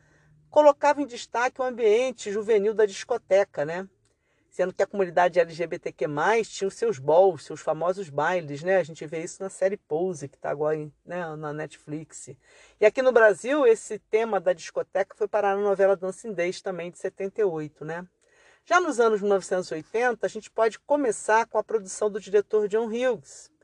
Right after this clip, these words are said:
que se consagrou com uma série de filmes sobre a temática juvenil, Gatinhas e Gatões, de oitenta e quatro, Clube dos Cinco, de oitenta e cinco, que é visto até hoje, e o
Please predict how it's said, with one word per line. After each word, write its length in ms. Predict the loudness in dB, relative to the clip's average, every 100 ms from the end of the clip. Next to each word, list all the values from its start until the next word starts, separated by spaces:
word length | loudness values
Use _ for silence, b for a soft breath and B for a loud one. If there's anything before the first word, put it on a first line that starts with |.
| b b
que 80 | -14
se 140 | -12
consagrou 840 | 2 2 4 4 4 4 6 6 4
com 120 | -2
uma 180 | -4 -6
série 340 | -2 0 0
de 140 | -2 -16
filmes 360 | -12 -12 -10
sobre 120 | -4
a 40 | -2
temática 440 | -2 -4 -4 -6
juvenil, 600 | -6 -2 0 2 2 0 -6 b b b
Gatinhas 400 | 2 2 2 0
e 60 | 4
Gatões, 540 | 2 2 0 0 0
de 80 | 2
oitenta 340 | 0 -2 -6 -8
e 20 |
quatro, 520 | -2 2 2 0 -8
Clube 220 | -6 -4
dos 180 | -4 -8
Cinco, 360 | -10 -6 -6 -2
de 80 |
oitenta 300 | -2 -2 -2
e 40 | -4
cinco, 260 | -4 -12 -8
que 100 | -6
é 60 | -6
visto 260 | -6 -10
até 220 | -8 0 2
hoje, 400 | 4 4 2 0
e 180 | 2
o 160 | 2 -2